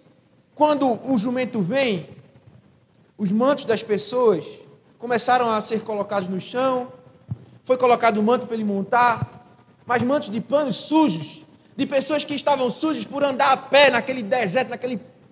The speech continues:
naquele povoado ali deserto, naquela área deserta, cheia de terra, meu irmão. E Jesus monta ali, e ele começa a entrar em Jerusalém sem nenhuma pompa,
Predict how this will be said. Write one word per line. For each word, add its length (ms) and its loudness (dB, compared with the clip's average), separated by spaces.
naquele 380 -8
povoado 480 2
ali 120 -4
deserto, 560 0
naquela 260 -8
área 220 2
deserta, 420 -2
cheia 120 0
de 100 -6
terra, 400 0
meu 120 -8
irmão. 260 -12
E 120 0
Jesus 360 4
monta 400 4
ali, 340 -2
e 80 -6
ele 140 4
começa 580 0
a 80 0
entrar 400 2
em 40 0
Jerusalém 580 2
sem 220 -2
nenhuma 340 2
pompa, 640 2